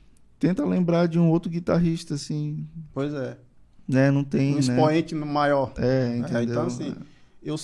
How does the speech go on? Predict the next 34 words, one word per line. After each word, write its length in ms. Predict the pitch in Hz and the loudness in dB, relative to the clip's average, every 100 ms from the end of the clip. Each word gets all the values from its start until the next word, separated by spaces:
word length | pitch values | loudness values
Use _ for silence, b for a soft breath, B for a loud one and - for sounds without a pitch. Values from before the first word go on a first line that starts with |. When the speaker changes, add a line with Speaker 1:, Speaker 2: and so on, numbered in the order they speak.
| - - | -8 -2
Speaker 2:
eu, 180 | 165 147 | 0 0
então, 220 | 160 214 | -2 -2
assim, 220 | 226 160 | 0 -2
eu 280 | - 160 165 | 0 0 0
nunca, 300 | 170 233 226 | -2 -4 -2
eu 100 | 185 | -2
nunca 220 | 233 247 | -2 -4
julguei, 440 | 247 226 147 139 | -6 -6 -4 -2
eu 60 | 127 | -2
nunca, 240 | 151 175 | -6 -8
eu 40 | 175 | -10
sempre 260 | 208 302 | -8 -10
falo 160 | - 202 | -6 -8
pro 100 | 185 | -8
pessoal, 240 | 175 - | -8 -4
eu 80 | 139 | -2
nunca 240 | 151 185 196 | -2 -2 -2
julguei 500 | 202 190 151 147 165 | -2 -2 0 0 0
as, 160 | 160 | -2
a 220 | 160 139 | -6 -6
música 480 | 139 139 156 - 156 | -2 0 -2 -4 -10
da 200 | 139 143 | -4 -2
atualidade 600 | 147 151 151 139 143 139 | -2 -4 -2 -2 -2 -4
ruim. 360 | 139 170 170 139 | -6 -6 -6 -6
Não, 200 | - 123 | -4 -4
a 80 | 120 | -4
geração 520 | 156 196 196 - 190 | -4 -6 -6 -4 -4
de 80 | 180 | -4
hoje 160 | 180 | -6
merece 400 | 196 185 190 - | -6 -4 -6 -6
a 40 | 214 | -10
música 320 | 196 185 202 | -10 -10 -16
que 200 | - 214 | -16 -14
ela 180 | 220 | -12